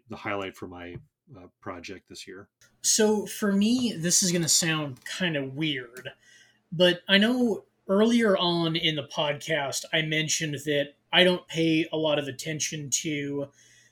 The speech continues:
Speaker 2: the smaller aspects of the models that I'm working on, like, especially on Tactical Marines, they've got, like, the, the kind of mesh behind their knees and maybe, like, the bolter slings on some of them.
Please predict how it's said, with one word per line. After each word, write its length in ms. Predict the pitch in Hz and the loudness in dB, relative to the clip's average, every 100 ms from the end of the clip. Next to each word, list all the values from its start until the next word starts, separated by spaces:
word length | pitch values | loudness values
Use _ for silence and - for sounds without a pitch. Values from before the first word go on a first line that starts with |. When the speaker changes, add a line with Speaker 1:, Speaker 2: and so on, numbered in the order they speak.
| _ 160 | _ -2
Speaker 2:
the 140 | 160 | 0
smaller 840 | - - - 170 165 165 160 151 | 4 2 2 4 6 6 6 2
aspects 760 | 151 151 143 - - 147 - - | 0 0 0 -2 0 -2 0 -4
of 240 | 185 143 | -2 -4
the 80 | 139 | -6
models 420 | 143 139 135 131 | -4 -4 -2 -4
that 100 | 151 | -6
I'm 80 | 139 | -8
working 280 | 135 131 139 | -10 -12 -14
on, 100 | 131 | -10
like, 160 | 131 | -12
especially 460 | 143 - 190 180 196 | -10 -2 0 0 0
on 100 | 147 | -4
Tactical 460 | - 156 143 - 143 | -4 -4 -4 -4 -8
Marines, 400 | 139 135 131 - | -10 -10 -8 -4
they've 180 | 143 | -4
got, 180 | 147 147 | -4 -4
like, 200 | 143 139 | -4 -6
the, 180 | - 127 - - _ - | -8 -10 -14 -20 _ -14
the 60 | |
kind 260 | - 175 160 | -2 0 0
of 120 | 127 | -2
mesh 460 | 139 151 151 - - | -2 0 2 0 -4
behind 400 | 139 147 156 139 | -6 -4 -4 -6
their 140 | 135 | -10
knees 720 | 135 147 151 156 156 151 147 - | -10 -8 -6 -4 -4 -4 -6 -8
and 420 | 147 139 135 131 - _ _ _ | -10 -10 -12 -14 -20 _ _ _
maybe, 240 | 160 156 151 | -2 2 2
like, 180 | 143 | 0
the 80 | - | -4
bolter 460 | 120 151 151 151 151 | -6 -2 -2 -2 -2
slings 560 | - - 156 151 151 | 0 0 -4 -4 -4
on 200 | 160 147 | -4 -4
some 300 | 143 - 156 | -4 -4 -2
of 140 | 151 143 | -4 -2
them. 300 | 151 151 | -2 -2